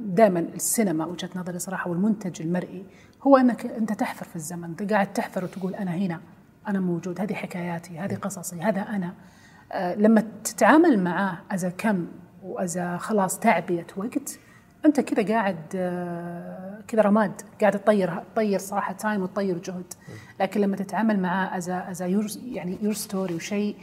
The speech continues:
Speaker 1: شيء أنت بتخلده، يعني بت-، بتبني تراكمية تعرف مين أنت. لو بعد آلاف السنين يجوني، أوكي، عارفين هذا ال-،
Speaker 2: مم.
Speaker 1: المجتمع اللي هنا ومن حكاياهم وإيش تفاصيلهم. هنا، هنا صدق، هنا القيمة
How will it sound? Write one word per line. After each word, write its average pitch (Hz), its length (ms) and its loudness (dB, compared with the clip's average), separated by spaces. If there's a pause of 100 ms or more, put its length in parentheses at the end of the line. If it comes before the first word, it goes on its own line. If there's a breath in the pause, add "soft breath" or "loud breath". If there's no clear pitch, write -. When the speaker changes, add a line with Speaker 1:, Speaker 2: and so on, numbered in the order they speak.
(300 loud breath)
Speaker 1:
شيء 226 360 0
أنت 220 140 0
بتخلده، 202 540 0 (340)
يعني 180 140 -10
بت-، - 220 -8
بتبني 208 320 2
تراكمية 226 800 2 (240)
تعرف 202 380 6
مين 180 120 2
أنت. 196 220 -6
لو 190 100 0
بعد 190 240 -2
آلاف 202 260 -4
السنين 185 360 -6
يجوني، 202 300 -6
أوكي، 185 200 -8
عارفين 180 320 -8
هذا 180 160 -12
ال-، 185 160 -10 (160 loud breath)
Speaker 2:
مم. 120 60 -10 (100)
Speaker 1:
المجتمع 180 460 -2
اللي 165 200 -4
هنا 214 220 -2
ومن 190 220 -4
حكاياهم 190 600 -2
وإيش 196 160 -8
تفاصيلهم. 180 580 -14 (480 soft breath)
هنا، 320 140 8
هنا 311 200 8
صدق، 214 340 -2
هنا 285 160 8
القيمة 190 400 -4